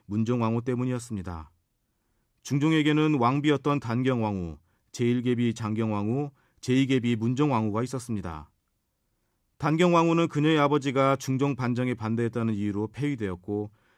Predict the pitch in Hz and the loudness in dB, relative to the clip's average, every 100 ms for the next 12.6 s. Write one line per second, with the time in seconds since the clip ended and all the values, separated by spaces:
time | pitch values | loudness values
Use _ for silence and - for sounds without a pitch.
0 | _ 139 151 170 147 147 147 156 151 127 | _ 2 4 4 2 2 4 4 2 -2
1 | 131 139 131 123 117 127 135 - _ - | 0 0 0 0 0 -2 -6 -10 _ -4
2 | 120 151 170 165 147 - 143 127 147 156 | -2 2 4 4 2 2 0 0 -2 -2
3 | 139 127 143 143 117 104 110 120 131 131 | -2 0 0 2 0 -2 -2 -6 -6 -6
4 | 120 120 131 - 110 92 82 76 _ _ | -6 -6 -8 -8 -10 -10 -10 -14 _ _
5 | _ _ _ _ _ _ _ - 147 160 | _ _ _ _ _ _ _ -4 0 4
6 | 170 170 147 165 151 147 147 151 120 139 | 4 4 4 4 4 2 2 2 0 0
7 | 143 131 120 117 120 123 _ _ _ - | 0 2 2 0 0 -4 _ _ _ -2
8 | 120 139 175 143 139 165 170 170 175 190 | 0 4 4 4 4 4 4 2 2 0
9 | 180 175 160 156 139 127 117 117 120 117 | 2 0 2 2 2 0 0 -2 -4 -6
10 | _ _ 104 117 143 120 120 123 120 110 | _ _ -8 0 2 2 0 -2 -2 -2
11 | 117 123 139 151 131 - 113 120 117 117 | 0 -2 -4 -4 -4 -4 -4 -2 -2 -4
12 | 110 - 92 82 78 71 | -6 -6 -10 -8 -14 -14